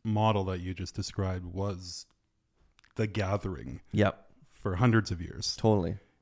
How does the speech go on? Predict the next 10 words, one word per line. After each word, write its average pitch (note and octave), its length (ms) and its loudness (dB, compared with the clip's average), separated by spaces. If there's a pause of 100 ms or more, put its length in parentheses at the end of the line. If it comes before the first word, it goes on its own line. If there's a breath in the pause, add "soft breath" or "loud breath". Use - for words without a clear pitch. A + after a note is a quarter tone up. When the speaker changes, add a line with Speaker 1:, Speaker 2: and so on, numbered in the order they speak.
(180)
Speaker 1:
And G2 220 2
that F#2 180 0
is, F2+ 260 -6
like, F2 200 -8 (500)
yeah, G#2+ 160 -10
that F#2+ 140 -12
sounds F#2 400 -4 (500 soft breath)
very G2+ 240 2
authentic. F#2 480 -4
Speaker 2:
Yeah, G#2 240 4